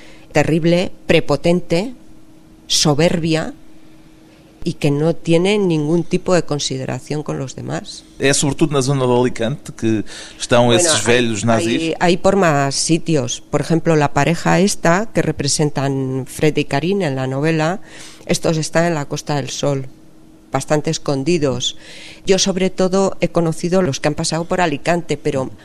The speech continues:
Speaker 1: me han escrito, uno de los que me escribe habitualmente <laughs>
Speaker 2: Ah, tem
Speaker 1: está
Speaker 2: já um habitué.
Speaker 1: el habitual este de, ese vive en Asturias,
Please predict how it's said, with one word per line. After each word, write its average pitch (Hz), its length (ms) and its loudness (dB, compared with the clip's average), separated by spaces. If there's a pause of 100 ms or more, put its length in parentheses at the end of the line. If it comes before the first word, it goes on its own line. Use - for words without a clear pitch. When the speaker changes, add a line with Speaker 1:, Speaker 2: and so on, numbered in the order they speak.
Speaker 1:
me 202 280 4
han 185 100 2
escrito, 190 800 -4 (380)
uno 180 320 2
de 196 100 -2
los 165 180 -4
que 160 120 -4
me 151 100 -2
escribe 160 720 -2 (480)
habitualmente 165 960 0 (240)
<laughs> - 220 -2
Speaker 2:
Ah, 139 140 -2 (200)
tem 196 200 4
Speaker 1:
está 160 360 4
Speaker 2:
já 190 140 0 (220)
um 147 120 4
habitué. 135 640 4
Speaker 1:
el 190 240 6
habitual 180 680 2
este 185 400 0
de, 160 340 0 (500)
ese 196 540 4
vive 180 220 2
en 165 100 2
Asturias, 151 720 -2